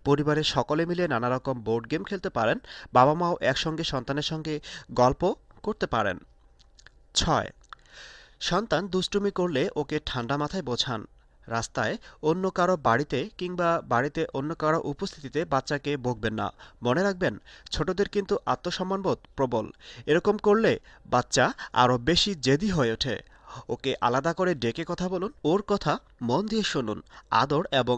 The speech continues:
স্নেহ দিয়ে বোঝালে বাচ্চারা অনেক সহজেই বুঝবে। সাত, মনে রাখবেন, বাচ্চারা হয় কোমলমতি, এক ভুল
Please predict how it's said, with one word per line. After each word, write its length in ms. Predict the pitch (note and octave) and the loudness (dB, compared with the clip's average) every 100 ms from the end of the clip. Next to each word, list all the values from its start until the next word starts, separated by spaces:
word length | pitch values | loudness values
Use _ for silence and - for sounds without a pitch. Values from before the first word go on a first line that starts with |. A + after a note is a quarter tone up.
| - | -2
স্নেহ 280 | - D#3+ F3 | -6 -2 0
দিয়ে 180 | F#3 G3+ | 2 2
বোঝালে 380 | C#3+ C3+ D3 F3+ | 2 2 2 0
বাচ্চারা 420 | E3 C#3 - C3 B2+ - | 0 0 2 4 2 4
অনেক 220 | C#3+ A3 | 2 4
সহজেই 440 | - G#3 G3+ G#3 C#3 | 2 2 4 2 2
বুঝবে। 260 | A#2 A#2 G#2 - _ - | 0 0 0 -2 _ -4
সাত, 320 | - F3 A2+ - - - - - - - | -2 0 -2 -6 -20 -20 -18 -18 -16 -2
মনে 180 | C3+ G3+ | 0 2
রাখবেন, 320 | G3+ D3 B2 G#3 - | 0 0 -4 -4 -8
বাচ্চারা 420 | - A#2+ - F#3 G3 | 0 0 2 -2 0
হয় 220 | F3+ D#3+ - | -2 -2 -2
কোমলমতি, 600 | G#3+ G#3 F#3 A#2 - G2+ - - - - | -2 0 -2 -2 -2 -4 -6 -20 -10 2
এক 160 | C3 D#3 | 2 2
ভুল 200 | D3+ C#3 | -2 -2